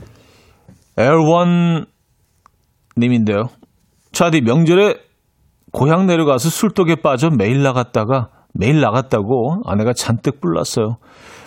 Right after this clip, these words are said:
명절 내내 남의 편 얼굴 못 봤다고요. 어떻게 풀어줘야 될지 조언이 시급해요. 흑흑." <laughs>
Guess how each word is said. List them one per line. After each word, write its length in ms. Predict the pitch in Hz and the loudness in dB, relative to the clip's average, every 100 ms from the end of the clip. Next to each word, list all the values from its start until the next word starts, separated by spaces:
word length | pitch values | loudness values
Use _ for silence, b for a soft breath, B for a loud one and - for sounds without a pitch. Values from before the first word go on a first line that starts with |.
| - | -4
명절 320 | 120 135 165 | 0 2 2
내내 480 | 143 131 151 135 135 | 2 2 2 0 0
남의 240 | 104 113 143 | -2 0 -2
편 220 | - 156 | -2 0
얼굴 300 | 135 123 127 | 0 0 0
못 200 | 131 117 | 0 0
봤다고요. 560 | - 127 123 98 95 90 b b b b b | -2 -2 -4 -4 -4 -6 b b b b b
어떻게 360 | - 107 110 120 | -6 -4 -4 -6
풀어줘야 520 | - 147 127 123 117 104 | -4 -2 0 0 -2 -4
될지 480 | 101 - 104 98 - _ _ _ _ _ | -8 -6 -4 -4 -10 _ _ _ _ _
조언이 460 | - 123 120 123 123 | -6 -2 0 0 0
시급해요. 600 | - - 135 - 120 92 | -4 -6 -6 -2 -2 -2
흑흑." 500 | - 139 - 143 - | -6 -8 -4 -6 -6
<laughs> 80 | - | -14